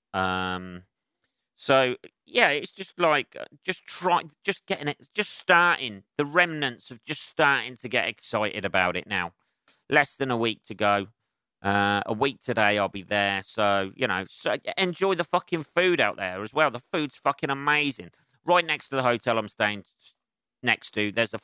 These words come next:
fucking diner, um, that does this. I don't know what it was. It was, like, fried bread with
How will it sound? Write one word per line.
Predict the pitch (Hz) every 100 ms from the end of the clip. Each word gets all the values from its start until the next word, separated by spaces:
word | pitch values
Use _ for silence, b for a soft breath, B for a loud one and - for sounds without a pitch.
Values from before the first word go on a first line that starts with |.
| -
fucking | 135 - 131 113 -
diner, | 107 110 110 110 107 - _ _ _ _ -
um, | 104 104 101 101 98 95 90 _ _ _ _ _ _ -
that | 107 117 -
does | 143 139 -
this. | 131 113 - - - _ _ _
I | 127 123
don't | 127
know | 117
what | 107 110
it | 104
was. | 98 95 -
It | 110
was, | 104 117
like, | 92 - _
fried | 135 135 131 127 -
bread | 117 117 113 110 104 _ _ -
with | 101 98